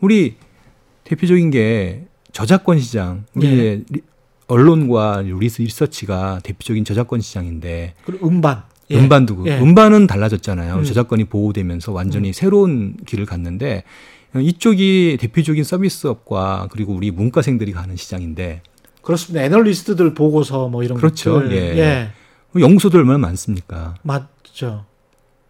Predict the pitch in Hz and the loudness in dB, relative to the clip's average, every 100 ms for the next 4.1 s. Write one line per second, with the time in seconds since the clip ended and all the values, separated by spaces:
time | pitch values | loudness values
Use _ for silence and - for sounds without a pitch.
0 | - - 170 165 113 123 135 139 135 113 | -10 0 2 2 2 2 0 0 0 0
1 | 104 117 - 110 104 113 113 113 131 135 | -2 -6 -8 -6 -4 -4 -4 -6 -8 -10
2 | _ _ _ _ - 123 135 160 156 113 | _ _ _ _ -10 -4 0 0 -2 -6
3 | 120 - 117 101 95 92 127 127 101 82 | -8 -8 -8 -6 -6 -6 -8 -6 -8 -10
4 | 80 | -12